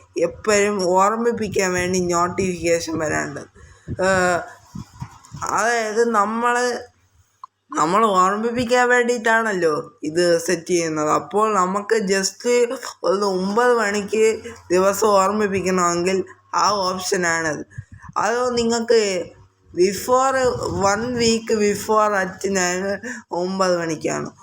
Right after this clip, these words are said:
അതായത് ഒരാഴ്ച കഴിഞ്ഞ് നിങ്ങൾ ആ ഒമ്പത് മണിക്ക് ഓർമ്മിപ്പിച്ചാൽ മതിയോ,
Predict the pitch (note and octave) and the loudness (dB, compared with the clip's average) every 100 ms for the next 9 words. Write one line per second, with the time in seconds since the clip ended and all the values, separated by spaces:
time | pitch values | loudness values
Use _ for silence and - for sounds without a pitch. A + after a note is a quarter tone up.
0 | _ _ - F#3 A3+ A3+ A3+ G3+ G#3 B3+ | _ _ -4 0 2 2 2 2 2 2
1 | C#4 C#4 C4+ C4 B3 A#3 A3+ A3+ A3+ G#3+ | 2 2 0 2 2 4 2 -2 0 0
2 | G3+ G3 F#3+ F#3+ E3+ G3 G3 G3 G3 F#3+ | 0 2 2 2 0 0 2 2 2 0
3 | F#3 F3+ G3 F#3 F3+ F#3+ F#3 E3+ F3+ - | -2 0 0 2 2 2 0 -2 -4 -2
4 | F3+ E3+ E3+ D#3+ D3 D3+ - | 0 0 -2 -2 -2 -4 -6